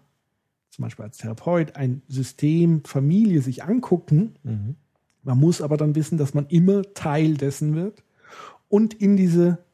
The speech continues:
Speaker 1: Zirkularität, in diese Interaktion gleichzeitig mit eingreift.
Speaker 2: Mhm.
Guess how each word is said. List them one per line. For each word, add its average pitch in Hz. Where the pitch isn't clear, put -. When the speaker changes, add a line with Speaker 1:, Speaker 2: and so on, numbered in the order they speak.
Speaker 1:
Zirkularität, 156
in 170
diese 151
Interaktion 156
gleichzeitig 147
mit 143
eingreift. 135
Speaker 2:
Mhm. 107